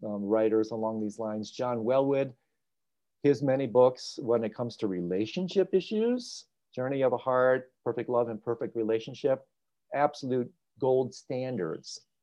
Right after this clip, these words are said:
around this stuff. He is a student of Trungpa Rinpoche, uh, a, a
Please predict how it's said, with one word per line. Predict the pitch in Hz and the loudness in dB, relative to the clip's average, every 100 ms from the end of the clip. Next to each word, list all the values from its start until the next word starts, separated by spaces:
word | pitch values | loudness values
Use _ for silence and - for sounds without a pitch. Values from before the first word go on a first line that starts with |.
| _ 101 | _ -6
around | 101 101 98 | -4 -2 -4
this | 92 | -4
stuff. | - 82 - _ _ _ _ _ _ - | -6 -6 -10 _ _ _ _ _ _ 2
He | 139 | 4
is | 151 | 4
a | 160 | 4
student | - 156 147 | 6 6 6
of | - | 0
Trungpa | 139 143 139 | -4 -2 0
Rinpoche, | 143 - 139 131 131 143 | -2 0 2 4 2 0
uh, | 110 107 117 104 - | -4 -4 -4 -6 -6
a, | |
a | 113 | -6